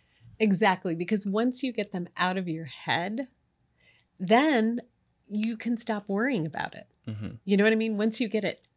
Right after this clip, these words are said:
Speaker 1: off your chest and out of your head, then you can let it be and focus on the art.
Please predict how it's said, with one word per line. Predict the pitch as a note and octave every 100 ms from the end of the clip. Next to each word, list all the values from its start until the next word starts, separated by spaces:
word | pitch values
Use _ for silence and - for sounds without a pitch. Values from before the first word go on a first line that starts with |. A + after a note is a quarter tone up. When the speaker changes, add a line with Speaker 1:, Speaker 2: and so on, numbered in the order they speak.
| -
Speaker 1:
off | G3 G3+ -
your | F3
chest | E3 - A#3 A3+ -
and | D#3+ E3+
out | F3+ G3
of |
your | F#3 F3
head, | D#3+ F#3+ F#3
then | F#3+ F#3
you | F#3
can | F#3+ F3+
let | F3
it | F3
be | F#3+ F3+
and | E3
focus | - E3+ E3+ E3
on | D#3
the | D3 D3+
art. | D3+ -